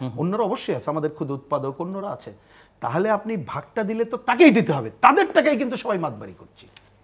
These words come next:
Speaker 1: True।
Speaker 2: সবাই, আমরা এই যে এমপি, মন্ত্রী, বেতন, ভাতা, এসি গাড়ি, ভিসি সাহেবের বেতন, সবকিছু করছি
Speaker 1: জনগণের টাকায় না,
Speaker 2: জনগণের
Speaker 1: আমাদের
Speaker 2: টাকা। যেটা আমি চলে যান, বঙ্গবন্ধুর ভাষণ পড়েন যে, "ও মেয়ারা,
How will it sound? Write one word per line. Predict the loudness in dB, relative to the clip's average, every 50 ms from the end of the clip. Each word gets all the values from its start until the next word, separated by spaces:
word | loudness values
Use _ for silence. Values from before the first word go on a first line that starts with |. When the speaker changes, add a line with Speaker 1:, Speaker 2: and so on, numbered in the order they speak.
| -20 -20 -20 -20 -20 -12 -8
Speaker 1:
True। | -8 -8 0
Speaker 2:
সবাই, | 6 8 8 8 8 6 2 -10 -18 -20 -20 -20 -20 -4 2
আমরা | 6 6 8 10 12 12 12 12 12 8 4
এই | 2 2
যে | 4 6 6 6 6 4
এমপি, | 2 2 2 0 -2 -2 0 2
মন্ত্রী, | 2 2 2 2 0 -2 -4 -4 -4
বেতন, | -2 -2 -2 -2 -2 -2 -2 -4 -4
ভাতা, | -4 -2 0 2 4 4 4 2 2 -2
এসি | -2 -2 2 4
গাড়ি, | 4 4 4 2 -2 -8 -16 -20 -20 -20 -20 -20 -20 -20 -20 -20 -20 -20 -16 -10 -6
ভিসি | -6 -4 -2 2
সাহেবের | 4 4 6 6 4 2 0
বেতন, | 0 -2 -2 -4 -6
সবকিছু | -2 0 0 2 4 2 0 0 0
করছি | -2 2 4
Speaker 1:
জনগণের | 6 6 6 6 4 2 2 0
টাকায় | -2 -2 -2 -2 4
না, | 8
Speaker 2:
জনগণের | 8 10 10 10 8
Speaker 1:
আমাদের | 6 2 -2 -6
Speaker 2:
টাকা। | -8 -8 -4
যেটা | 2 4 6 6
আমি | 6 6
চলে | 4 4 6 6
যান, | 6 6 4 0 -6 -8 -6
বঙ্গবন্ধুর | -4 -4 -4 -4 -4 -4 -4
ভাষণ | -6 -8 -12 -14 -14 -12
পড়েন | -14 -14 -14 -16 -12 -8
যে, | -4
"ও | -4 -4
মেয়ারা, | -2 -4 -4 -6 -8 -10